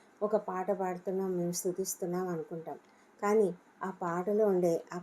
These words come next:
పదాలు ఏంటో కూడా మనకు తెలియదు. ఆ పదాలను మనం ఎలా ఉచ్చరిస్తున్నామో తెలియదు, ఆ పదాలలో ఉన్నటువంటి అర్థం ఏంటో తెలియదు, మీనింగ్ఫుల్గా పాడడం మనకు తెలియదు, కానీ మనం ఆ పాట పాడి స్తుతిస్తున్నాం అనుకుంటాం. ఒక మ్యూజిక్ ఉంటే,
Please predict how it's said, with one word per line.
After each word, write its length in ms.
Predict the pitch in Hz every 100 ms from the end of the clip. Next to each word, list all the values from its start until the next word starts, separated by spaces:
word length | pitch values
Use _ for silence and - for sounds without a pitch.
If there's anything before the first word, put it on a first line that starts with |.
| 175
పదాలు 300 | 165 180 196
ఏంటో 360 | 175 175 170
కూడా 220 | 165 170
మనకు 360 | 233 214 165 -
తెలియదు. 340 | 170 160 151 147 - - - -
ఆ 100 | 180
పదాలను 440 | 185 190 196 196 196
మనం 260 | 180 180
ఎలా 220 | 165 175 190
ఉచ్చరిస్తున్నామో 840 | 180 196 190 190 - 180 175 202
తెలియదు, 420 | 214 165 165 160 - - - -
ఆ 80 | 185
పదాలలో 560 | 190 185 196 202 202 208
ఉన్నటువంటి 600 | 190 180 180 180 175 - 175
అర్థం 400 | 180 - 214 202
ఏంటో 220 | 180 180
తెలియదు, 460 | 175 160 165 147 - - - -
మీనింగ్ఫుల్గా 720 | 196 214 233 233 233 214 208
పాడడం 560 | 208 196 180 185 190 196
మనకు 260 | 175 170 175
తెలియదు, 400 | 170 156 151 - -
కానీ 360 | 190 190 196 175 - - -
మనం 260 | 196 190 190 -
ఆ 40 |
పాట 320 | 180 185 185
పాడి 340 | 196 185 175 233
స్తుతిస్తున్నాం 800 | - 165 185 180 - 165 170 175
అనుకుంటాం. 480 | 160 170 160 170 180 - - - -
ఒక 140 | 202
మ్యూజిక్ 520 | 202 196 208 190 208 190
ఉంటే, 340 | 185 220 277